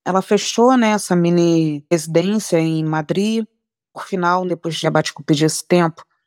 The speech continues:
eu fiquei com receio de ir sozinha pra Europa, porque tinha datas com o Musão, outras pessoas também. E como tava tudo muito em cima, eu procurei ela, né, pedindo uma ajuda.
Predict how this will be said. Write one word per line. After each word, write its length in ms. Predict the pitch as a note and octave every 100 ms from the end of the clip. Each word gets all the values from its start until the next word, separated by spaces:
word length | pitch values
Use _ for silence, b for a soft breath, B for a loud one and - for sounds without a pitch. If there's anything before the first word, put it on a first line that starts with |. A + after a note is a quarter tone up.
| -
eu 560 | D#3+ D#3+ D#3+ D#3+ D#3
fiquei 800 | D3 - - - E3+ E3+ E3+ E3
com 140 | D#3+ F3
receio 400 | E3+ D#3+ F#3 F#3+
de 120 | F3
ir 20 |
sozinha 540 | E3+ - E3+ E3+ G3 F#3
pra 160 | -
Europa, 300 | E3 F3 F3+ -
porque 220 | E3 D#3+
tinha 440 | - F3 E3+ E3 E3 _
datas 420 | D#3+ D#3 E3 E3+ -
com 180 | - D#3+
o 20 |
Musão, 380 | D#3+ D3 F3+ F3+
outras 320 | D#3 - -
pessoas 360 | D#3+ - D#3+
também. 380 | - E3 F3 G3 - _ _ _ _ _ -
E 80 | F3
como 280 | - G#3+ A#3
tava 280 | - G3+ G3+
tudo 280 | - A#3
muito 280 | A#3+ A3 G3
em 20 |
cima, 360 | G3 - G#3+ A3+
eu 180 | A#3 G3 _ _ _
procurei 480 | - A3 B3 A#3+ B3+
ela, 260 | A#3+ B3+ B3
né, 200 | G3+ G#3
pedindo 560 | - F3 E3 G3 G3
uma 320 | F3+ F3 F3 F3+
ajuda. 500 | F3 F#3+ G3+ G#3+